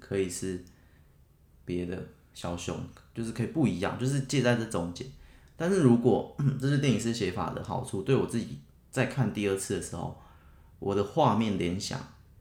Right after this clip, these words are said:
会有很多不同的种。可是如果我也有时候会写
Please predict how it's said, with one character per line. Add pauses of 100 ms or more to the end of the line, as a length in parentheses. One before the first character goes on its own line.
(360)
会
有
很
多
不
同
的
种。 (120)
可
是
如
果 (540)
我
也
有
时
候
会
写